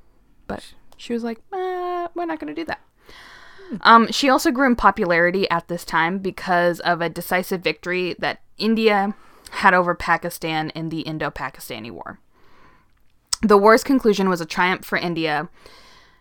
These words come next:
Speaker 1: Indra, and a newly independent Bangladesh. After the conflict had ended, Indra declared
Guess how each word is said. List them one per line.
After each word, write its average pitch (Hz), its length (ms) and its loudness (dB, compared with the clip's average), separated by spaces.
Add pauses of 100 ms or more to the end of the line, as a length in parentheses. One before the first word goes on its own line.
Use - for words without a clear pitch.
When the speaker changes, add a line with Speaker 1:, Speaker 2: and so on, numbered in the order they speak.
(160)
Speaker 1:
Indra, 175 540 4
and 190 160 0
a 180 60 0
newly 180 300 0
independent 165 720 -4
Bangladesh. - 580 -12 (560)
After 220 340 4
the 208 120 2
conflict 190 420 0
had 175 100 -4
ended, 170 360 0
Indra 180 260 -2
declared 170 500 -2